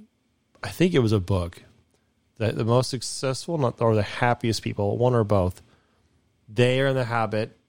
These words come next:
or they, they take pleasure. Maybe it was Peterson. I don't know. They take pleasure in doing things. <sighs> How did he put it?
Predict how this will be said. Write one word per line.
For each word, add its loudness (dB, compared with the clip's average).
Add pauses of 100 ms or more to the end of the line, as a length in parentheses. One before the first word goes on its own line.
(220)
or -2
they, 4
they 4
take 0
pleasure. 4
Maybe -2
it -4
was 2
Peterson. -2
I -6
don't -6
know. -8
They -2
take -4
pleasure 0
in -4 (580)
doing 4
things. -6
<sighs> -20
How -4
did -4
he -6
put -2
it? -6